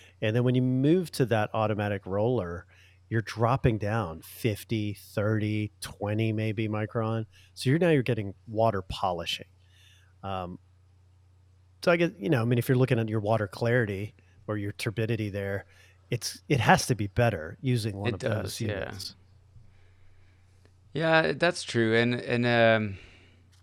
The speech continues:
Speaker 2: I think it takes a lot of load off other types of filtration methods 'cause you're just, you're just removing the crap, right?
Speaker 1: Right, and that, and
Speaker 2: Um,
Speaker 1: that, and that's key. Remove it before it finds its home inside your aquarium somewhere and decomposes,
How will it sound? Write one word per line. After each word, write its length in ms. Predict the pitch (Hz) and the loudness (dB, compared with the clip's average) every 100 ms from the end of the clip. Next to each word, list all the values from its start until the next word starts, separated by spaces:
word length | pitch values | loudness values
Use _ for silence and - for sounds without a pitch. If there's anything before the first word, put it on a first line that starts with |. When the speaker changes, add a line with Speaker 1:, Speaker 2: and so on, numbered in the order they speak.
| _ - - - | _ -20 -8 -4
Speaker 2:
I 60 | |
think 300 | 117 - 139 | -2 -2 0
it 300 | 135 117 - - | 0 -2 -6 -8
takes 300 | 117 110 - | -6 -4 -4
a 60 | |
lot 240 | 101 107 107 | -2 0 0
of 80 | |
load 320 | 101 101 104 101 | -2 -4 -4 -4
off 360 | 101 98 - - | -6 -8 -12 -14
other 280 | - 104 104 | -8 -4 -4
types 340 | - 101 98 - | -6 -8 -8 -12
of 80 | |
filtration 540 | - - - 104 104 101 | -14 -12 -8 -8 -6 -6
methods 440 | 98 101 127 127 | -6 -8 -10 -12
'cause 200 | - 92 | -16 -14
you're 80 | 98 | -12
just, 300 | 101 117 - - 208 | -12 -12 -14 -18 -12
you're 180 | 139 104 | -10 -8
just 200 | 123 113 | -8 -8
removing 540 | 107 110 113 127 117 98 | -6 -2 0 0 0 -4
the 80 | |
crap, 400 | 92 92 - - | -10 -10 -12 -12
right? 340 | 101 101 110 - - - - - - | -8 -6 -8 -10 -20 -20 -20 -20 4
Speaker 1:
Right, 260 | 139 - | 4 4
and 140 | 117 135 | 4 6
that, 100 | 160 | 6
and 20 | 147 | 6
Speaker 2:
Um, 60 | |
Speaker 1:
that, 200 | 143 165 - | 6 4 2
and 140 | 131 | 4
that's 200 | 143 - | 4 4
key. 400 | - 180 98 87 | 0 0 0 -4
Remove 400 | 135 120 127 143 143 | -4 0 4 4 4
it 100 | 120 | 0
before 480 | 117 - 123 120 - | -4 -2 0 0 -2
it 260 | 117 123 - _ | -6 -8 -12 _
finds 600 | - - - 113 123 123 107 | -18 -6 -2 2 2 0 -2
its 180 | 113 | -4
home 500 | - - 120 120 120 | -4 0 0 2 0
inside 420 | 120 113 - 117 120 | -4 -4 -2 -2 -2
your 140 | 127 | -4
aquarium 440 | 120 123 113 113 | -4 -2 -2 -2
somewhere 380 | 110 117 110 113 | -4 -4 -4 -2
and 140 | 110 101 | -4 -4
decomposes, 880 | 117 - 98 113 107 107 107 101 | -6 -6 -4 -4 -4 -6 -6 -8